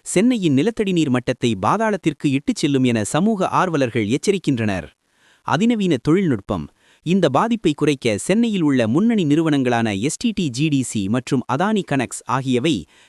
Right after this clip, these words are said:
ஏர் கூல்ட் சில்லர்ஸ் மற்றும் லிக்விட் இம்மர்ஷன் கூலிங் போன்ற தண்ணீர் தேவைப்படாத குளிர்விக்கும் முறைகளுக்கு மாறி வருகின்றன. மறுசுழற்சி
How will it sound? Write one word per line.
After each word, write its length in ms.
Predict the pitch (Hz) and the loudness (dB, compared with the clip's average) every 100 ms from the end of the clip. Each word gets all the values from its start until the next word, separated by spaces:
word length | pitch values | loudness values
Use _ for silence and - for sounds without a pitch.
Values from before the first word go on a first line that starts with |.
| - | -6
ஏர் 280 | 113 214 247 | -2 -2 -2
கூல்ட் 300 | 214 196 156 | -2 -2 -2
சில்லர்ஸ் 440 | - 185 147 98 - | -2 0 0 0 -4
மற்றும் 360 | 135 131 135 101 | -4 -2 -2 -2
லிக்விட் 440 | 113 185 240 226 | -2 -2 -2 0
இம்மர்ஷன் 480 | 139 180 196 175 175 | 0 2 0 0 -2
கூலிங் 380 | - 170 160 127 | 2 2 2 2
போன்ற 300 | 135 127 120 | 0 0 0
தண்ணீர் 420 | 98 139 226 226 - | 0 0 0 0 0
தேவைப்படாத 600 | 165 160 143 135 127 120 | 0 0 0 0 0 -2
குளிர்விக்கும் 560 | - 202 226 180 - 135 | -2 0 0 -2 0 2
முறைகளுக்கு 540 | 120 156 147 120 - 110 | 2 0 0 -2 0 -2
மாறி 280 | 101 175 202 | 0 0 0
வருகின்றன. 500 | 143 120 117 104 101 73 - _ _ _ _ _ | -2 -2 -2 -2 -4 -6 -16 _ _ _ _ _
மறுசுழற்சி 680 | 107 131 247 - 185 - 143 | -2 0 0 2 0 2 0